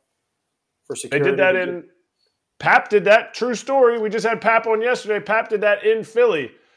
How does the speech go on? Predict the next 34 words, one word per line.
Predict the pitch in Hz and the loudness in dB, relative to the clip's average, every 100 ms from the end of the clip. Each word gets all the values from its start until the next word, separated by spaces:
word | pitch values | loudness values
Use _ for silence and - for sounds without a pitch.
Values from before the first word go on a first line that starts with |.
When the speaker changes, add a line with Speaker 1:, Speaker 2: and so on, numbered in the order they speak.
| _ _ - | _ _ -8
Speaker 2:
A | 147 | -2
dude | 202 220 | 0 2
was | 202 156 | 0 -2
running | 202 220 220 | 0 0 -2
through | 196 220 | -4 -6
the | 208 | -6
field, | 226 247 214 185 175 _ _ _ _ _ - | -6 -6 -4 -6 -8 _ _ _ _ _ -8
and | 180 175 175 | -6 -4 -8
he | 131 202 | -10 -8
was | 202 - | -8 -6
trying | 208 208 | -4 -4
to | 196 | -4
climb | - 208 208 208 | -6 -4 -2 -2
up, | 202 | -4
you | 190 | -6
know, | 190 | -4
that | 170 | -6
short | - 214 196 160 | -4 -4 -4 -6
fence | 240 233 - | -4 -4 -4
there | 190 175 | -6 -6
in | 165 | -6
front | 196 180 | -6 -6
of | 170 | -6
the | |
Phillies | 190 190 170 | -6 -4 -6
bullpen? | 170 202 202 226 247 214 _ | -4 -4 -2 -6 -6 -14 _
He | 190 | -6
was | 214 - | -6 -6
trying | 214 202 | -6 -6
to | 190 | -8
climb | - 208 208 202 | -8 -6 -6 -4
up | 208 143 | -4 -2
over | 196 220 | -2 0
that. | 240 262 | 0 -2